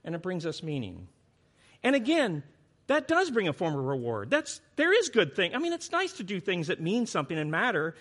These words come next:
And yet Solomon, when he looks at what he did, he says this, "My heart took delight in all my labor."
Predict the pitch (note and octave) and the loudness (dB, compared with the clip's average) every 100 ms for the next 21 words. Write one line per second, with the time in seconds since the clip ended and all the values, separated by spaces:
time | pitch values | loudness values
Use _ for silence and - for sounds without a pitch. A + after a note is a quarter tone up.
0 | - - A3+ B3+ A#3+ - D4+ D#4+ C4+ A#3 | -10 0 4 4 2 0 4 4 4 2
1 | A3+ G#3 C#4 - C4+ G3+ G#3 F3 C#3 C4+ | 0 2 0 0 -2 0 -2 -2 0 2
2 | A3 F#3 D4 D4 - _ _ - A#3+ - | 4 2 -2 -6 -10 _ _ -8 -6 2
3 | B3+ A3+ B3+ C#4 - G#3+ G#3+ - C4 - | 2 2 2 0 0 -2 -2 2 2 2
4 | C4+ B3+ B3+ A#3+ G3 F#3+ F#3 F#3 A#3+ A#3+ | -2 -4 -2 2 2 0 0 0 2 2
5 | F#3+ C#3+ D#3+ C4 | 2 0 0 -6